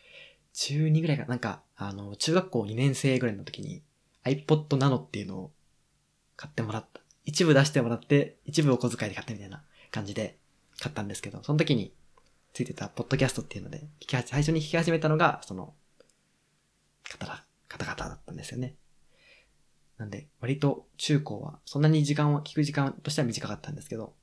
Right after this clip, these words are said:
クリラジさんっていうのを聞いてきて、大学生になって、どんぐりエフエムあるじゃんっていうのを聞きまして、最近はリビルドエフエムが多いなっていう感じになってます。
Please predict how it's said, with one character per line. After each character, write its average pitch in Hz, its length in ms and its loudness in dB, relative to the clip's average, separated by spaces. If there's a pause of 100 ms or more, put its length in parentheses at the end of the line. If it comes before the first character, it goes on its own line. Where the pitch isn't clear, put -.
(160)
ク - 120 -14
リ 117 80 -4
ラ 107 100 -6
ジ 110 100 -10
さ 110 140 -6
ん 110 40 -6
っ - 20 -18
て 131 80 -2
い - 20 -2
う 101 40 -4
の 98 40 -10
を - 20 -20
聞 120 120 -4
い - 40 -6
て 123 80 -6
き - 80 -16
て、 156 300 0 (220)
大 147 120 4
学 175 140 6
生 151 140 2
に 113 80 0
な 101 60 -6
っ - 20 -20
て、 - 260 -12 (600)
ど 123 100 -2
ん 117 40 0
ぐ 123 80 0
り 131 80 6
エ 131 40 6
フ 123 100 0
エ 113 40 0
ム 107 80 -4
あ 113 60 0
る 117 60 -2
じ - 80 -2
ゃ 101 60 -6
ん 90 60 -12
っ - 20 -18
て - 120 -14
い 104 40 -10
う - 40 -12
の - 80 -12
を - 120 -16 (540)
聞 - 120 -16
き 127 80 -2
ま 120 80 0
し - 80 -2
て、 185 300 2 (440)
最 117 160 -4
近 127 180 0
は 135 240 0 (100)
リ 120 100 -2
ビ 113 80 -2
ル 113 100 -2
ド 117 80 -2
エ 117 40 0
フ 123 120 -4
エ 110 40 -2
ム 101 100 -8
が 107 100 -8
多 117 80 -4
い 117 40 -2
な 131 180 4
っ 151 100 -2
て 113 120 -10
い 101 40 -6
う - 20 -10
感 92 160 -8
じ - 80 -12
に 113 60 -12
な 95 80 -12
っ - 20 -20
て - 100 -6
ま - 120 -6
す。 - 220 -6